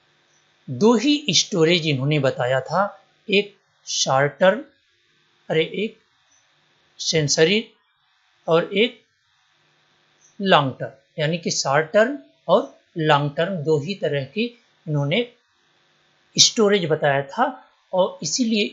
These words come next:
इसे दो कारक सिद्धांत कहा गया, यानी कि short term memory और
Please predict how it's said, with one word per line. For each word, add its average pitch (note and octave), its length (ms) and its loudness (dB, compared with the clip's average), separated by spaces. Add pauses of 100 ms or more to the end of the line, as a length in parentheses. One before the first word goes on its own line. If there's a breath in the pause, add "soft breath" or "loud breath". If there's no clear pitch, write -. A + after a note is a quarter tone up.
इसे G#3 280 -4
दो D#3+ 320 0
कारक C#3 360 -4
सिद्धांत B2 540 -12
कहा A#2 220 -10
गया, A#2 260 -10 (420)
यानी C3+ 200 -4
कि C#3+ 140 -10
short C#3 360 -2
term F3+ 180 2
memory G#3 420 0
और A#3 340 2